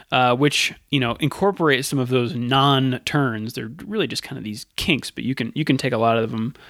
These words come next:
uh, flat out. Uh, but that then starts to, uh, slope downhill, and after that, you're dropped into this sort of twisty section that coils up in the middle of the circuit,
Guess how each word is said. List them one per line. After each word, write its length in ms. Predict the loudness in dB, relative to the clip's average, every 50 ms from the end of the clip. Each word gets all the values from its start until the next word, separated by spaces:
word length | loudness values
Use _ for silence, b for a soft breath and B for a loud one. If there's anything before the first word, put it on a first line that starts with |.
| B B B B
uh, 180 | B -6 -6 -6
flat 340 | -6 -2 0 0 0 2 2
out. 260 | 2 0 0 -2 -6 B B B B B B B B B _ -6
Uh, 640 | -4 -2 -2 -2 -2 -2 -2 -2 -2 -2 -2 -2 -4
but 200 | -4 -6 -4 0
that 320 | 2 2 0 0 -4 _ _ -20 -10 -4
then 240 | 0 2 2 2 0
starts 420 | -2 0 0 0 0 0 -2 -6
to, 640 | -6 -6 -2 0 0 2 2 2 0 0 0 -2 -4 -6 b b b b b b b b b
uh, 240 | b -4 -2 -2 -2
slope 360 | -2 -2 2 2 2 2 2
downhill, 560 | -2 -4 -2 -2 0 2 2 4 4 4 4
and 100 | 2 2
after 160 | 0 0 -2 -2
that, 320 | 0 2 4 4 2 2
you're 100 | 0 -2
dropped 300 | 0 2 0 0 2 2
into 180 | 0 0 0 0
this 140 | -2 -2
sort 240 | -2 0 0 2 2
of 140 | 0 0 -2
twisty 320 | -2 0 0 0 0 0
section 400 | -2 0 0 0 0 -2 -4 -6
that 100 | -6 -6
coils 380 | -6 -2 2 2 4 4 4 2
up 160 | 2 2 0
in 80 | 0 -2
the 80 | -2
middle 340 | 0 0 2 2 2 2 2
of 80 | 0 -2
the 60 | -6
circuit, 440 | -8 -8 -8 -8 -8 -8 -10 -12